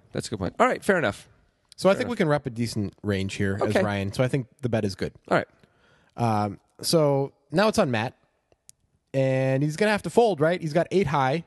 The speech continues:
Speaker 1: Yeah.
Speaker 2: Ryan's bet thirteen hundred of his thirty-nine hundred effective. So
Speaker 1: Yeah.
Speaker 2: his bet a third of his remaining stack.
Speaker 1: This hand's over.
Speaker 2: Yeah.
Speaker 1: Lock it up.
Speaker 2: But Matt's tanking. He
Speaker 1: Wait.
Speaker 2: goes in the tank
Speaker 1: Wait a second. What?
Speaker 2: like a fish.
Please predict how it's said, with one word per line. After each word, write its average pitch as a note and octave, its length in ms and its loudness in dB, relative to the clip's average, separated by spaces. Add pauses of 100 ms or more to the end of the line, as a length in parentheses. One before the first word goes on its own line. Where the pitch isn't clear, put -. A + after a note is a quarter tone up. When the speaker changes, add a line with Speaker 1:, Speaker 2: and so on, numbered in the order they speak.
Speaker 1:
Yeah. G#2 200 -2 (240)
Speaker 2:
Ryan's E3+ 280 2
bet D#3+ 200 -2
thirteen F#3+ 320 0
hundred F3+ 200 2
of E3 80 0
his C#3+ 140 -4
thirty-nine D3+ 340 0
hundred C3 240 0
effective. - 500 -4 (160)
So - 140 0
Speaker 1:
Yeah. B2 60 4
Speaker 2:
his B2 100 0
bet D#3 160 2
a E3+ 60 0
third F3+ 240 2
of F3 80 0
his E3+ 120 0
remaining C#3+ 300 0
stack. - 400 -6 (540)
Speaker 1:
This G#2 80 -4
hand's A#2+ 240 0
over. D2+ 300 -2 (220)
Speaker 2:
Yeah. A#2 220 0 (100)
Speaker 1:
Lock G#2 220 -2
it G2 80 -4
up. - 140 -6 (260)
Speaker 2:
But D3 120 2
Matt's G3 280 0
tanking. F3 400 -2 (720)
He F#3+ 80 2
Speaker 1:
Wait. A3+ 40 4
Speaker 2:
goes F#3 260 4
in C3+ 120 -2
the A2 80 -2
tank A3 720 0
Speaker 1:
Wait C3+ 440 0
a F#2+ 80 -2
second. F2 440 -4
What? A#2 640 -2
Speaker 2:
like D#3+ 200 2
a - 60 -2
fish. - 540 0